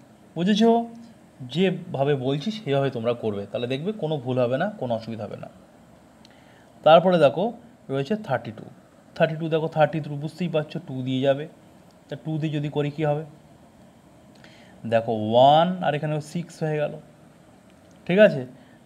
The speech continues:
তারপরে দেখো, টু দিয়ে করলে কত হয়ে গেল? ভালো করে খেয়াল করো, টু দিয়ে যদি করি হবে এইট হবে, আবার টু দিয়ে করি তাহলে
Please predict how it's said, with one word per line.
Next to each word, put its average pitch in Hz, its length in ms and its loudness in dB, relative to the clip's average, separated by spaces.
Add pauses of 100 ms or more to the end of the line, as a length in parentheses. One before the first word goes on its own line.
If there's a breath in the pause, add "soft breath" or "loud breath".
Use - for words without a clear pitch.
তারপরে 151 340 6
দেখো, 156 180 -2 (180)
টু 139 80 -10 (120)
দিয়ে 131 160 -2
করলে 143 240 -2
কত 147 160 -4
হয়ে 156 160 0
গেল? 147 120 0 (240)
ভালো 139 140 0
করে 143 160 -4
খেয়াল 139 200 0
করো, 160 100 -6 (100)
টু 131 120 -8
দিয়ে 113 160 -4
যদি 107 180 -6
করি 117 180 -4
হবে 123 120 -2 (160)
এইট 185 280 0
হবে, 175 140 -6 (640 loud breath)
আবার 165 160 6 (100)
টু 156 160 -8
দিয়ে 151 160 -4
করি 151 200 -4
তাহলে 120 160 -2